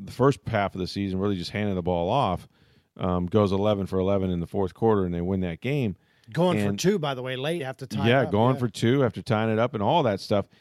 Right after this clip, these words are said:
Speaker 1: And I, I look at the Saints and I go, not only did I not think they were gonna win the division, I thought there was a chance they'd finish last, and I really believe that they might be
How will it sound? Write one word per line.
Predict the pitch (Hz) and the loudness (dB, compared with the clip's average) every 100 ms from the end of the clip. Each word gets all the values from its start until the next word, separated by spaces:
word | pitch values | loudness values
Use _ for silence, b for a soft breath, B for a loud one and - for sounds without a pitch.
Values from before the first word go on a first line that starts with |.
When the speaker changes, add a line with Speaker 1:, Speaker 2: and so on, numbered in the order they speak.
| b b _ | b b _
Speaker 1:
And | 120 120 | -2 2
I, | 185 - _ _ | 2 0 _ _
I | - 247 | 0 4
look | 220 131 | 4 2
at | 104 | -2
the | |
Saints | - 180 214 - | -2 -2 -2 -2
and | 110 | -2
I | |
go, | 104 107 131 | 0 0 0
not | 160 | -4
only | 254 208 | 0 0
did | 135 123 | 0 2
I | 113 | 2
not | 113 - | 0 -2
think | 113 104 | -4 -2
they | 104 | -2
were | 95 | 0
gonna | 98 95 | 0 0
win | 104 | -2
the | 87 | -2
division, | 85 110 196 127 98 | -2 2 2 2 -4
I | - | -6
thought | 98 185 - | -6 -6 -2
there | |
was | 127 | -2
a | 92 | -4
chance | - 113 95 | -2 -4 -2
they'd | 92 - | -4 -4
finish | 110 87 - | -4 -2 -4
last, | 90 131 143 90 90 - b b b b b - | -2 0 0 -2 -6 -10 b b b b b -6
and | 113 113 110 107 107 - _ _ _ _ | 0 2 4 2 0 -4 _ _ _ _
I | - 185 | -2 2
really | 294 214 147 | 6 8 6
believe | 110 110 117 113 | 4 2 2 2
that | 110 98 | 0 0
they | 127 | 0
might | 143 123 113 80 | 0 0 -2 -2
be | 110 107 107 98 | -2 0 -2 -4